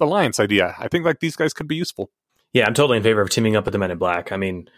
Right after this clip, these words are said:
Speaker 2: if there's a, uh, you know, if there's a falling out later, then whatever. They, <laughs> they can murder their way to a solution if that, if that becomes the case.
Speaker 1: <laughs>
Speaker 2: But, uh, for now, <laughs> I think Amaryllis puts it nicely too.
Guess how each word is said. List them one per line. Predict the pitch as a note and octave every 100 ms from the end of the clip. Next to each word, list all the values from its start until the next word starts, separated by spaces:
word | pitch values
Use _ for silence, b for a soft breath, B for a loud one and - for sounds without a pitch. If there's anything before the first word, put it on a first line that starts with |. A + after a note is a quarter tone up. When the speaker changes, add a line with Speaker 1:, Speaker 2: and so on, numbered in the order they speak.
| b b b
Speaker 2:
if | A#2+ G#2+ -
there's | A2+ A2 G#2 - -
a, | A2+ G#2
uh, | F#2+ F2+ E2+ E2 F2+ _ _ _ _
you | G3
know, | C#3+
if |
there's | B2
a | G#2+
falling | B2 A2+ A2+
out | A2
later, | G2 F#2+
then | F#2+ F2+
whatever. | F#2 F#2+ D#2+ E2 - _ -
They, | A2+ G2+ - B B B
<laughs> | _ _ - _
they | - A2+
can | C3+
murder | G2 B2 B2+
their | A#2+ A2+
way | A2+
to | A#2
a | G#2+
solution | - G#2 A#2 G#2+ G2
if | G2
that, | G2+ -
if | B2
that | G#2+ G#2
becomes | G#2+ A2+ G2+
the | F#3 -
case. | F#2+ G2+ F#2+ -
Speaker 1:
<laughs> | E3
Speaker 2:
But, | A2 G2 - B B B B _
uh, | A#2 G2+ F#2 - _
for | A2
now, | G2+ D3+ A#2+ G#2 G2+ _ _
<laughs> | -
I | - - - - A2+
think | A2+ G#2+
Amaryllis | G#2+ G2+ G2
puts | G#2+
it | G#2
nicely | G#2+ G#2 G2
too. | - G2 F#2